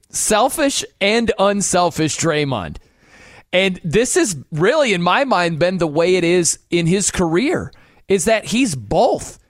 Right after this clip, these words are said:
He's not just one without the other. So if you look at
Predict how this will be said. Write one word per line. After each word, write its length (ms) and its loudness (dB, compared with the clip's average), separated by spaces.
He's 220 -2
not 180 0
just 220 -2
one 400 0
without 420 0
the 180 0
other. 320 0
So 220 0
if 100 -4
you 120 0
look 200 -2
at 220 0